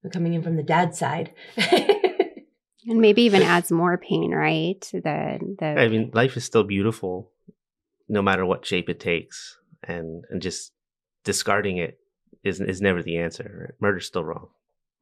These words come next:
Speaker 2: Right.
Speaker 3: no matter how you look at it.
Speaker 2: And that was never even something that you all, I mean,
Speaker 3: <laughs>
Speaker 2: that was unthinkable to you, right?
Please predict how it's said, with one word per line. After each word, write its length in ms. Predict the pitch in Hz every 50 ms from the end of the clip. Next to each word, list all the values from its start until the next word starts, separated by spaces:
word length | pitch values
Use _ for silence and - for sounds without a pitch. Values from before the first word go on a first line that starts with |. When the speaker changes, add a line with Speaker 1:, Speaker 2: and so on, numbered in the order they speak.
| 233 -
Speaker 2:
Right. 280 | 185 185 185 185 185 - - _ _ _ _ _ _ -
Speaker 3:
no 80 | -
matter 160 | 95 92 87 85
how 80 | 92
you 140 | 87 82 76
look 180 | 80 80 - -
at 80 | - -
it. 100 | - - _ _ _ _ _ _ -
Speaker 2:
And 140 | - 240 247
that 140 | 262 277 262
was 160 | 262 254 240
never 680 | 247 220 202 190 190 190 185 175 160 156 165 170 - _ _ _ _ _ _ _ -
even 500 | 185 185 175 170 160 156 156 151 143 -
something 400 | - - 190 175 - 170 165 147
that 140 | - - -
you 260 | 175 175 170 170 165
all, 500 | 151 151 139 135 147 160 - - - - -
I 100 | - 160
mean, 160 | 151 143 143
Speaker 3:
<laughs> 160 | 143 143 135
Speaker 2:
that 160 | 160 170 160
was 160 | 170 180 160
unthinkable 560 | 165 160 147 156 151 127 - 156 151 147 147 147
to 180 | - - -
you, 280 | - - - - - -
right? 480 | - - - 160 160 147 - - -